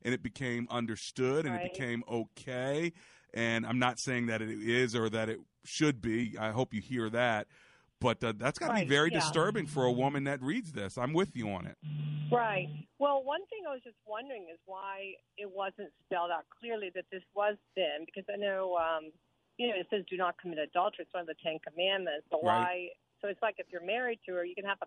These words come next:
Speaker 2: thousand wives, you're okay, as long as you're officially married. It's kind of, uh,
Speaker 1: Yeah.
Speaker 2: but,
Speaker 1: Yeah.
Speaker 2: but why wasn't it, um, a commandment? You can have one woman as your wife.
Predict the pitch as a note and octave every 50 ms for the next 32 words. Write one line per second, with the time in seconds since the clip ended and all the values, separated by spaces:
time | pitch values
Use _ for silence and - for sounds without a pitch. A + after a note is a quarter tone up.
0 | - _ F#3+ F#3 G#3 A3+ G3+ G3 F3+ E3+ F3 F#3 G3 F#3+ - - F3 D#3+ E3 E3
1 | - - - G3+ G#3 F#3+ F3 F3 E3+ - D#3+ E3 F#3 F3+ E3+ - D#3 D3+ - _
2 | G3 F#3+ F3+ F3 E3+ D#3+ D#3 E3 F3 E3+ E3 D#3 C#3 - - - - B3 A#3+ A#3
3 | G3+ - - E3 D3+ C#3+ C3+ C3 C3+ - - - _ _ _ _ _ _ _ A#2+
4 | - G3 A3+ G#3+ C#3 - - G#3 G#3 G3+ G#3 G#3+ G#3+ A3 A3+ A#3 A3 A3 A3 A#3
5 | A#3 B3 G#3+ F#3 E3+ E3+ E3+ _ _ - - F3+ F3 E3+ E3+ E3 E3 E3 F3 -
6 | - F#3 F3+ E3 E3+ E3+ F3+ F#3 F#3 F3 D#3+ D#3 D3+ - F3 F#3 - - F3+ F#3
7 | F3 - F#3 F3 E3+ E3+ - _ E3+ F3+ G3+ G#3 G#3 G3 F#3 F#3+ F#3+ F3+ F3 E3
8 | D#3+ E3 E3 F3 E3 - E3 D3+ C#3+ D#3+ E3 F3 F3